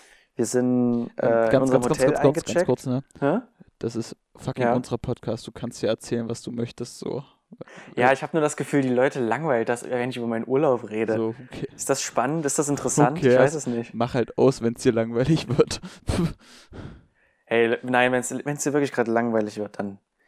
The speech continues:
Speaker 1: bleib dran, es wird gleich noch besser.
Speaker 2: <laughs> Du
Speaker 1: Wenn
Speaker 2: Scheiße.
Speaker 1: ich nicht mehr rede. Nein, Spaß.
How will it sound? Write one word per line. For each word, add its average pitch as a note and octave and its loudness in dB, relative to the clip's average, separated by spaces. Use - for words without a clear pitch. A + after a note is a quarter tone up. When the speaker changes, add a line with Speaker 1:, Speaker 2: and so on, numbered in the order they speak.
Speaker 1:
bleib A#2+ 2
dran, A2+ 2
es A2 -6
wird A2+ -2
gleich G#2+ -4
noch G#2 -4
besser. - -4
Speaker 2:
<laughs> - -8
Du - -10
Speaker 1:
Wenn A#2 2
Speaker 2:
Scheiße. - 2
Speaker 1:
ich B2 0
nicht A#2+ 2
mehr G#2+ -2
rede. A2 -2
Nein, G#2+ 2
Spaß. - -4